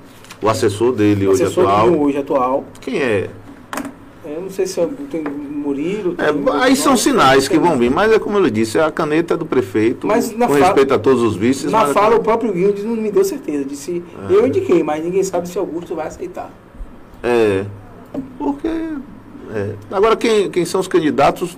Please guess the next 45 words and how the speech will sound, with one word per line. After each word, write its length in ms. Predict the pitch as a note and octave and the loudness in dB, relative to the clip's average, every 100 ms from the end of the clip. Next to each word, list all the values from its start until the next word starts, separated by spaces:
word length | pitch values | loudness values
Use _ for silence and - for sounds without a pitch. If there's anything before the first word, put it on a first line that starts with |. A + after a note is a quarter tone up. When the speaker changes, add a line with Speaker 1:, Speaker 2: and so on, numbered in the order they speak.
| - | -8
Speaker 1:
do 100 | C#3+ | -4
prefeito, 520 | G3 A3+ - A2+ B2+ A2+ | -2 -2 2 2 0 -4
né? 100 | D#3 - - - - - - - | -10 -16 -20 -20 -20 -20 -20 -10
O 40 | - | -4
prefeito 320 | D#3+ F#3+ F#3+ | 0 2 4
já 140 | F#3+ | 2
vem 180 | E3 E3 | 2 0
com 160 | D#3 C#3+ | -2 -4
um 60 | |
candidato 640 | C3 C3 B2 A2 B2+ C#3 | -2 -2 0 2 2 2
abertamente, 760 | A2+ A2 G#2 G#2+ G#2 B2 C#3+ C3+ | 0 0 0 -2 0 -2 -2 -4
que 160 | - | 0
é 360 | A2 G2+ F#2+ F#2 - | 2 2 2 -2 -2
Paulo 180 | G#2 G2+ | -2 0
Magalhães. 680 | G2 G2 G2 A#2+ - - - - | 0 -2 -2 -2 -6 -10 -8 -2
Speaker 2:
Paulo, 200 | D3 B2+ | 0 0
que 80 | |
é 60 | D3 | -4
do 60 | C#3+ | -2
partido. 500 | C#3+ - C#3+ D3 C#3+ | -4 -2 -2 -2 0
Speaker 1:
Que 60 | |
é 60 | A#2 | 0
do 60 | |
partido. 560 | G#2 A2+ - A2 B2+ D3+ G3 - - - - - A2 G#2+ | -2 -10 -6 -4 -2 -4 -14 -20 -20 -20 -20 -18 -12 -6
E 220 | A2+ A#2 A2+ | -2 2 2
ele 140 | G#2+ | 2
deu 140 | G#2 | 0
muita 260 | G#2+ A2 G2 | 0 -2 -4
sorte 320 | - G2 G2+ | -2 -4 -4
nesse 180 | G2 F#2+ | -6 -6
sentido, 360 | F#2 F2 - - | -8 -8 -10 -6
porque 260 | G#2 G#2 G2 | -8 -6 -6
Paulo 680 | F#2+ F#2 F#2+ F2+ F2+ F2+ F2 - - - - | -4 -2 0 0 -2 -4 -8 -16 -20 -20 -10
é 140 | F#2 F#2+ | -8 -6
um 260 | F2+ F2+ | -6 -8
deputado 440 | F2 G2 G2+ F2+ F#2 | -6 -6 -4 -4 -6
muito 200 | A2+ A2 | -8 -8
atuante 400 | G#2 G2 G2+ F#2+ | -6 -8 -8 -10
na 120 | F#2+ | -12
cidade 260 | F2+ F2+ | -6 -6
de 60 | F2+ | -6
Itabuna, 400 | F2+ F2+ A2+ B2 | -8 -8 -8 -8
conhecido 520 | - F2+ - G#2+ G2+ | -10 -10 -8 -6 -6
de 100 | F#2 | -6
Itabuna. 540 | - F2+ F#2+ G#2+ C#3 | -8 -10 -8 -8 -10